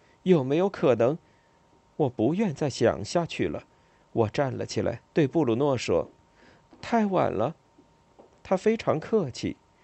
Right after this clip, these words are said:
但还是有一丝忧伤。他低声说：“你再待一会儿吗？”他说：“第二天他很早就要离开。”要去参加一个家庭聚会。他还说，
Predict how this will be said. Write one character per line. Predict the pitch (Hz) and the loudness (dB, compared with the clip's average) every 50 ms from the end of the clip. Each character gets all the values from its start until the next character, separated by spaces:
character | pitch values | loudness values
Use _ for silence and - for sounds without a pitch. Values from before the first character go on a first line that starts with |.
| _ _ _ _ | _ _ _ _
但 | - 214 | 0 0
还 | 196 - - - 165 | 2 4 4 4 4
是 | 190 - 269 220 | 2 0 -2 0
有 | 156 120 92 | 0 0 0
一 | 92 117 | 0 -2
丝 | 113 - - 107 | -2 -2 -2 -2
忧 | 104 113 110 113 | 0 0 -2 -2
伤。 | 113 - - 131 131 139 - _ _ _ _ _ _ _ | -2 -2 -2 -4 -4 -6 -10 _ _ _ _ _ _ _
他 | - - 117 | 0 2 2
低 | - - 120 120 | 2 0 -2 -4
声 | 120 - 127 123 127 | -4 -4 -4 -4 -4
说 | 123 - - 78 57 - - _ _ _ _ _ _ - - - _ _ _ _ _ _ | -6 -6 -4 -4 -4 -6 -10 _ _ _ _ _ _ -20 -20 -20 _ _ _ _ _ _
：“你 | - 151 131 104 | -4 -2 -2 -2
再 | 95 - - 92 | -2 -4 -6 -4
待 | - 127 131 160 | -4 -4 -4 -4
一 | 185 190 | -4 -4
会 | - - 113 | -2 -2 -2
儿 | - | -2
吗？” | - - - - - _ _ _ _ _ _ _ _ _ _ _ _ _ _ _ _ _ _ _ | -4 -6 -12 -14 -18 _ _ _ _ _ _ _ _ _ _ _ _ _ _ _ _ _ _ _
他 | - - 139 123 113 | -2 2 2 2 2
说： | - - - 95 87 71 65 - _ _ - - _ _ | 0 -2 0 0 0 0 -2 -4 _ _ -20 -20 _ _
“第 | - 139 123 | -2 2 2
二 | 123 143 127 107 | 4 2 2 0
天 | - - 127 | 0 0 0
他 | 117 - 127 | 0 0 -2
很 | 120 - - 87 110 139 | -2 -2 -2 -2 -2 -2
早 | - 135 101 92 | -4 -4 -4 -4
就 | 110 - 139 135 | -4 -6 -4 -4
要 | 120 95 | -4 -4
离 | 92 90 76 90 131 | -4 -4 -6 -6 -6
开。” | 143 - - - - - - _ - - _ _ _ _ - - - | -6 -4 -2 -2 -2 -2 -6 _ -20 -20 _ _ _ _ -14 -4 0
要 | 202 196 | 0 0
去 | 180 - 160 | 0 -2 -4
参 | 143 - - 175 175 | -4 -2 -2 -2 0
加 | 175 185 180 | 0 -2 -2
一 | 160 139 | -2 -4
个 | 147 - 135 | -4 -6 -4
家 | - 160 160 165 | -2 -2 -2 -4
庭 | - - - 113 | -4 -6 -6 -6
聚 | 135 - - 156 | -6 -4 -6 -6
会。 | 123 117 - - 185 147 107 - _ _ _ _ _ _ _ _ _ _ _ _ _ _ _ _ _ _ _ _ _ _ _ _ _ _ _ _ _ _ _ - | -6 -6 -6 -6 -6 -6 -8 -12 _ _ _ _ _ _ _ _ _ _ _ _ _ _ _ _ _ _ _ _ _ _ _ _ _ _ _ _ _ _ _ -4
他 | - 190 | -2 -2
还 | 190 - - 101 104 170 | -2 0 0 0 0 0
说， | 190 - - - 107 98 98 - | -2 -4 -2 0 2 2 2 0